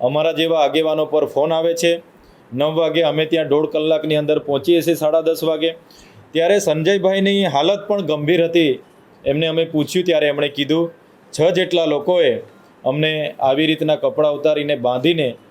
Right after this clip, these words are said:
આખી રાત સળિયા પાઇપો દ્વારા માર માર્યો છે અને એમાંથી એક વ્યક્તિને હું ઓળખું છું, બીજાને હું ઓળખતો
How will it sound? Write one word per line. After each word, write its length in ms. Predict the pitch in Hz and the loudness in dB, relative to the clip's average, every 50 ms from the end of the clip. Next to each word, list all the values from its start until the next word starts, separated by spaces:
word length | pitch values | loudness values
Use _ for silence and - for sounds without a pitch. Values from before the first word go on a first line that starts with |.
| _ _ - | _ _ -2
આખી 280 | - 135 131 - 170 156 | -2 -2 0 0 0 2
રાત 600 | 147 151 165 180 - - - - - - - - | 2 2 2 2 0 -4 -12 -18 -20 -20 -20 -6
સળિયા 420 | - 143 143 147 160 170 170 160 | -4 -2 0 2 2 2 2 0
પાઇપો 520 | - - 135 143 151 165 165 165 165 165 | 0 0 2 2 2 0 0 -2 -2 0
દ્વારા 320 | 151 139 139 143 147 151 143 | 2 2 2 2 2 2 2
માર 240 | 135 131 135 147 147 | 2 2 0 0 0
માર્યો 280 | 147 147 151 160 160 | 0 0 0 0 0
છે 180 | 156 - 165 170 - - - - _ _ - - - - - - - | 0 -2 -4 -4 -4 -8 -18 -20 _ _ -20 -20 -20 -20 -20 -12 -4
અને 480 | - 143 151 160 160 156 151 143 - - - - - - - - _ - - _ - _ - | -2 -2 0 0 0 0 -2 -4 -6 -10 -14 -20 -20 -20 -20 -20 _ -20 -20 _ -12 _ -2
એમાંથી 340 | 135 147 156 160 160 165 165 | -2 0 0 0 0 0 0
એક 160 | 165 160 151 | 0 -2 -2
વ્યક્તિને 400 | 147 151 147 - - 185 175 180 | -4 -4 -2 -2 -2 0 0 2
હું 240 | 170 165 165 160 151 | 0 2 2 2 2
ઓળખું 280 | 147 143 147 175 175 | 0 0 0 -2 0
છું, 140 | 170 170 143 | 0 0 -2
બીજાને 360 | 127 139 135 147 156 156 156 | -2 -2 0 0 0 0 0
હું 160 | 151 151 143 | 0 0 0
ઓળખતો 560 | 135 131 143 143 143 - - 156 165 180 170 | 2 2 2 0 0 -2 0 0 0 0 -2